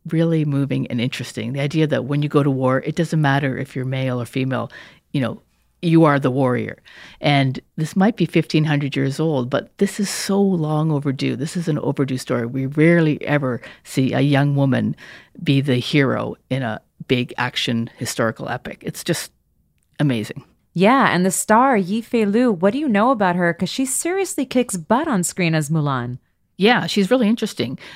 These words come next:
Speaker 1: Uh, she's born in China, but when she was ten years old, she moved with her mom to New York City and lived in the States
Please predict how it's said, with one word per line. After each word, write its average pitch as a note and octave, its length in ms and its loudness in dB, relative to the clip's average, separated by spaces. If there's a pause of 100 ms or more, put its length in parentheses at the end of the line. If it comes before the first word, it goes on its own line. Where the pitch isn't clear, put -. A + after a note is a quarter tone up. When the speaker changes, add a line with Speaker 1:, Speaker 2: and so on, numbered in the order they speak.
Speaker 1:
Uh, B2+ 240 4
she's D#3 400 -2 (160)
born E3+ 280 4
in A#3+ 60 6
China, A#2+ 400 0 (340)
but B2+ 140 4
when F3+ 140 4
she - 140 -2
was B3+ 60 -2
ten C#4 220 2
years G#3 180 4
old, D#3+ 380 4
she - 160 -4
moved D#3+ 180 2
with D#3+ 140 0
her D#3 80 2
mom C#3 400 4
to - 140 -6
New C#3+ 80 2
York B2+ 160 -2
City D#3 320 2
and B2 100 0
lived C3+ 180 2
in C3+ 60 2
the A#2+ 80 4
States - 460 -2